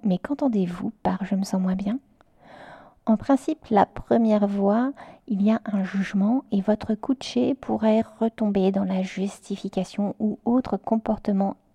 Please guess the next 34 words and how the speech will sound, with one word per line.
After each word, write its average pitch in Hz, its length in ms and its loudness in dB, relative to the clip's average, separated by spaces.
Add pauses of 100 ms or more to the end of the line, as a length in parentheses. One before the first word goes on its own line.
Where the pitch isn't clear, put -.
totalement 233 360 2
inintéressant 208 720 0
pour 208 140 -4
le 196 100 -2
coaching. - 380 -8 (1040)
Alors, 185 320 -4
ce - 180 2
n'est 220 160 8
qu'un 226 220 4
exemple, 233 500 2
hein, 220 140 2
car, 190 300 -2
euh, 190 280 -2
votre 202 340 -2
voix 202 200 2
pourrait 190 240 -2
transmettre, - 640 -6
euh, - 160 -4 (180)
autre 233 300 4
chose, 262 300 2
hein, 226 140 0
comme 185 220 0
du 190 120 -6
stress, 233 600 -4
euh, 202 160 -4
de 190 60 -8
l'énervement, 190 800 0
de 214 80 -2
la 202 80 -6
tristesse. - 680 -10 (600)
Donc, 240 340 2
il 233 120 -4
faut - 200 0
être - 320 0